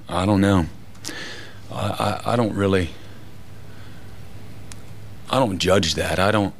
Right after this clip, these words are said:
sit down like, "Oh, man, that's a hard," you know, you're, you're at a place that, um, has high expectations and has a,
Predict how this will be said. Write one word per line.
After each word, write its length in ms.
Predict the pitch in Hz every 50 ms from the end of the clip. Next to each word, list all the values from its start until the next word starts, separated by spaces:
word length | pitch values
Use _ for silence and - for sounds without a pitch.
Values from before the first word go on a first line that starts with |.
| - - - -
sit 180 | - - - -
down 220 | - 87 85 165
like, 200 | 165 - 80 -
"Oh, 240 | - - 123 123 110
man, 180 | 107 110 113 107
that's 220 | 104 117 120 -
a 20 | 98
hard," 340 | 95 107 110 104 101 92 80 - - - - - - - - - - - - - - - - - -
you 100 | 104 98
know, 140 | 92 90 90
you're, 380 | 92 95 98 98 95 85 - - - - - - - -
you're 160 | - 110 107 104
at 80 | 101
a 60 | 87
place 320 | - - 95 92 95 - -
that, 180 | 95 87 85 - - -
um, 240 | 87 87 85 87 87
has 320 | - 85 92 90 90 85
high 320 | - - - 90 95 92 90
expectations 920 | 90 87 - - 92 92 - - - 92 90 85 - 92 87 90 90 85
and 140 | 80 78 80
has 200 | 85 87 80 80
a, 160 | 80 78